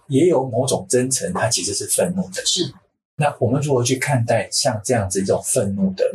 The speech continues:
Speaker 1: 记忆？
Speaker 2: 嗯，对。
Speaker 1: 因为这里面我有谈到，在这个整个过程里面学会的是宽容。
Speaker 2: 是。
Speaker 1: 老师可不可以在这个条件上面再多分享一点？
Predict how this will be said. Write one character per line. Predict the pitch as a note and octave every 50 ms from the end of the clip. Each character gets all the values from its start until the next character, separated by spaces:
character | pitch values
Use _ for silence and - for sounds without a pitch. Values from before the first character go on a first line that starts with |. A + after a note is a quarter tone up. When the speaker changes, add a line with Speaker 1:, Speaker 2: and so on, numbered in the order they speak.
| G3+
Speaker 1:
记 | G3 - F3 E3+ -
忆？ | G3 -
Speaker 2:
嗯， | - - - - -
对。 | E3 D#3 - -
Speaker 1:
因 | C#3
为 | C#3 B2+ A#2+
这 | - D#3+ -
里 | G#2 G2
面 | A2+ B2 A#2
我 | A#2 G#2 G2 -
有 | - -
谈 | - - - - G#2+
到， | - A2+ - - - - _ _ _ _ _ -
在 | - C3+ B2 A#2
这 | - D#3+ C#3
个 | B2+ A2+ -
整 | - - G2 F#2+
个 | F#2 G2
过 | F#2+ - C3+ A#2
程 | A#2+ - G2+ F#2+
里 | F#2+
面 | G2 G#2+ A2 G2
学 | - - - F#2 G2
会 | - - B2 -
的 | - - -
是 | - G#2 F#2+ -
宽 | - - A2 G#2 G#2
容。 | G2+ G2+ F#2 - -
Speaker 2:
是。 | A#2+ - F#3+ F#3
Speaker 1:
老 | - -
师 | - C3+
可 | C3
不 | B2 A#2+
可 | G2+
以 | -
在 | - A2 F#2+
这 | - - C3 A#2
个 | G2 G2 - - _
条 | - - F#2+ F#2
件 | G2+ A2 G2+ F#2+
上 | - G2 F#2 F#2
面 | F#2+ F#2 -
再 | - - F#3+
多 | F#3+ F#3 F#3
分 | F3+ - - -
享 | - -
一 |
点？ | -